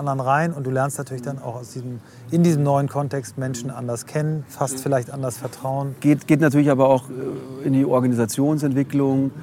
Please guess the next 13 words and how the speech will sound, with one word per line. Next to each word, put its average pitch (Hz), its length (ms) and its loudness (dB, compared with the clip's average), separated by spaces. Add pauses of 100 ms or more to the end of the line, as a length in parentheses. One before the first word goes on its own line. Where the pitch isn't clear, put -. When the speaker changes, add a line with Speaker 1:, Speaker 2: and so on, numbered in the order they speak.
(180)
Speaker 2:
dann 127 140 0
rein, 120 280 2
dass 120 160 -2
man, 117 260 0
äh, 113 360 -2 (320)
langfristig, 123 800 -2
äh, 123 440 -2
den 127 160 -4
Firmen 139 420 0
halt 131 240 0 (640)
hilft, 147 480 0
äh, - 460 -4
sich - 340 -6